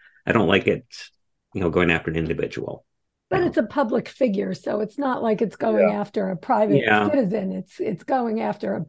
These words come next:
Speaker 1: But
Speaker 2: public
Speaker 1: it, but it
Speaker 2: figure.
Speaker 1: kinda opens the door. It kind
Speaker 2: Who
Speaker 1: of
Speaker 2: also
Speaker 1: opens the
Speaker 2: tried to
Speaker 1: door.
Speaker 2: overthrow democracy and, mm, whatever. <laughs>
Speaker 1: But then that's the other
Speaker 3: I
Speaker 1: thing,
Speaker 3: almost
Speaker 1: too, is, like
Speaker 3: think it's the responsibility of a, of a, <laughs> of a thoughtful magazine to,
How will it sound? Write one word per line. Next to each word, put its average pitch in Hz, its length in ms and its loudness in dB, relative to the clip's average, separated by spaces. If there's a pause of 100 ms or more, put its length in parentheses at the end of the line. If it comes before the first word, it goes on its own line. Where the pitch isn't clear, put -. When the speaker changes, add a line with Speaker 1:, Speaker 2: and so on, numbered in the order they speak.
Speaker 1:
But 135 100 6
Speaker 2:
public - 0 -
Speaker 1:
it, 123 200 2
but 147 100 6
it 147 100 2
Speaker 2:
figure. - 0 -
Speaker 1:
kinda 156 220 2
opens 123 340 6
the - 80 6
door. 80 400 6
It 110 160 2
kind - 140 4
Speaker 2:
Who 302 40 6
Speaker 1:
of - 20 10
Speaker 2:
also 311 240 8
Speaker 1:
opens - 120 -2
the - 0 -
Speaker 2:
tried 233 240 4
to 302 80 2
Speaker 1:
door. - 20 2
Speaker 2:
overthrow 233 540 -2
democracy 214 840 -2
and, 196 220 -2
mm, 208 440 -6 (180)
whatever. 262 600 4
<laughs> 330 40 0 (320)
Speaker 1:
But - 120 6
then 151 260 8
that's - 220 8
the 156 100 6
other - 140 8
Speaker 3:
I - 20 8
Speaker 1:
thing, 196 180 10
Speaker 3:
almost 165 160 6
Speaker 1:
too, - 20 2
is, 120 60 2
like - 160 8 (160)
Speaker 3:
think 277 120 6
it's - 120 -10
the 294 140 4
responsibility 117 1080 4
of 95 120 -10
a, 98 580 -4
of 101 160 -6
a, 101 180 4 (280)
<laughs> - 40 -
of 202 180 4
a 165 100 2 (100)
thoughtful 143 600 4 (300)
magazine 107 800 4
to, 107 280 4